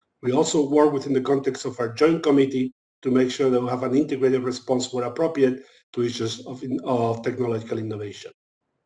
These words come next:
So to underline, continuous dialogue between industry, supervisors, regulators, and other stakeholders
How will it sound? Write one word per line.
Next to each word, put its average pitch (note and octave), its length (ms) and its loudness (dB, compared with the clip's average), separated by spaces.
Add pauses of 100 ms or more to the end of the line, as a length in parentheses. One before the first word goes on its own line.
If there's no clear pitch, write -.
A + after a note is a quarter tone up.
(840)
So D3+ 420 6
to D3+ 160 4
underline, E3 640 6
continuous F3+ 440 6
dialogue D#3+ 480 8
between C#3+ 320 -4
industry, D#3+ 540 2
supervisors, C#3+ 800 4
regulators, C#3+ 720 4
and B2+ 100 0
other D#3 160 4
stakeholders D3+ 680 0